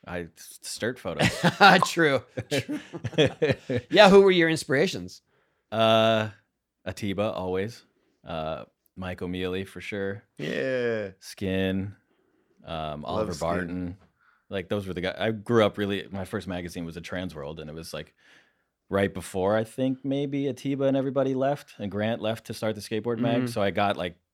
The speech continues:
Speaker 1: Atiba, Grant, all those guys, and then got the O'Mealy, Oliver Barton era and Skin era. So I I just loved all of those guys.
Speaker 2: What was your first published photo?
Speaker 1: Uh, first published photo.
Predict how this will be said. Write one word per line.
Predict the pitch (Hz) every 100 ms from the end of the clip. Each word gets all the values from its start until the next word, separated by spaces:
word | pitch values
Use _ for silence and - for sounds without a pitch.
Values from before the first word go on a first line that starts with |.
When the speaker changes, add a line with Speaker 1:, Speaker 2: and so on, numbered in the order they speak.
| _
Speaker 1:
Atiba, | 95 - 95 90 87
Grant, | 85 90 87
all | 87
those | 85 82
guys, | 80 80 78
and | 62 82
then | 78 78 87 _ _ _ _
got | - 85
the | 85
O'Mealy, | 82 80 80 78 76
Oliver | - 80 80 76
Barton | 76 78 73
era | 73 87 87 92
and | 82
Skin | - 87 87
era. | 90 92
So | 104 -
I | 78 78 - _ _ _ _ _ -
I |
just | 80 82 82
loved | 76 71 -
all | - 76
of | 67
those | 62
guys. | - - -
Speaker 2:
What | 151
was | 151
your | 135
first | - 131 120
published | - 120 117 -
photo? | - 117 101 90 - _ _ _ _ _ _ _ _ _ _ _ _ _ _ _ _ _ -
Speaker 1:
Uh, | 101 95 92 87 87 85 - _ _ _ _
first | 110 120 -
published | - 107 107 -
photo. | - 92 92 71 87